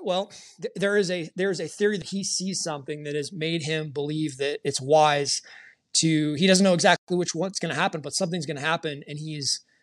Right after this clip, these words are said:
basically hedged himself both on inflation and deflation. And I would also say personally, he has, uh,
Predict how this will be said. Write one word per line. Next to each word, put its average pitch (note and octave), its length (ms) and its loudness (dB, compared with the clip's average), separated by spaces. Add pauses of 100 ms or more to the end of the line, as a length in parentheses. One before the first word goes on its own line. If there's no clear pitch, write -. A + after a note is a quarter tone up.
(200)
basically D#3+ 300 0
hedged E3 300 0
himself D3 480 -2 (100)
both D#3+ 380 0
on C#3+ 280 -4
inflation E3 520 -2
and C#3+ 160 -10
deflation. C#3 580 -4 (240)
And D#3 100 0
I D#3 60 6
would E3 120 6
also F3 260 2
say D#3 340 -2
personally, D3 800 -2 (400)
he D#3+ 160 -6
has, E3 400 -2
uh, D3 240 -6